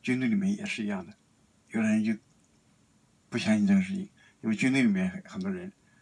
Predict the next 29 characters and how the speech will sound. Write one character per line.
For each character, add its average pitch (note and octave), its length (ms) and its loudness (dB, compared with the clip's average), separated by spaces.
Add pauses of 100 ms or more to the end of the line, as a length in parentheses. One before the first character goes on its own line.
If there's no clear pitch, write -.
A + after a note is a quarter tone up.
也 F#3+ 100 -6
还 G3 200 0
是 A2+ 240 -2 (720)
清 D3 260 2
楚 F#3+ 180 2
现 G#2 240 0
在、 F#2+ 160 -2 (200)
明 A2 320 6
白 F#2 280 -4
现 G2+ 220 -2
在 F#2+ 100 -2
的 - 80 -8
一 G3+ 80 0
些 G3 240 -8 (200)
形 - 260 -6
势 - 240 -4
的， - 100 -12 (1120)
明 A#2+ 280 2
白 C3 120 6
现 A#2+ 200 0
在 A#2+ 80 2
究 B2 180 -4
竟 B2 100 -2
是 A2+ 120 -6
怎 A2+ 100 -8
么 A#2+ 80 -8
一 B2 60 -4
回 A#2 180 -6
事。 - 260 -4